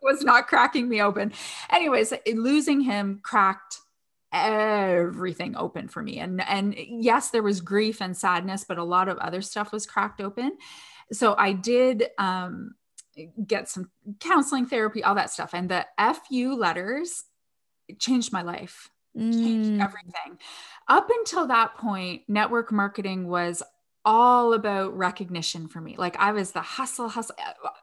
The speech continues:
Speaker 1: I think we were very similar. I've heard you talk about your experience and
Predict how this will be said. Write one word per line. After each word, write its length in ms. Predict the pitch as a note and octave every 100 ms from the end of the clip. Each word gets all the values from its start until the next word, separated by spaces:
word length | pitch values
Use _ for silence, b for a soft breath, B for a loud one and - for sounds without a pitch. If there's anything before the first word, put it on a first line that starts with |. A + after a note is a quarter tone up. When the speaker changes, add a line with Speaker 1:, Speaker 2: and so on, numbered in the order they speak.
| -
Speaker 1:
I 100 | A3+
think 260 | C#4 B3
we 120 | A#3
were 100 | G#3+
very 300 | G3 F#3+ F#3
similar. 400 | F3+ F#3+ F3+ F#3
I've 120 | F#3+ F3
heard 240 | G#3 G3+
you 80 | G3
talk 280 | A#3 G3+ -
about 240 | F#3+ F#3
your 160 | F#3 F#3+
experience 640 | - - G3+ G#3+ A3 G#3
and 160 | F#3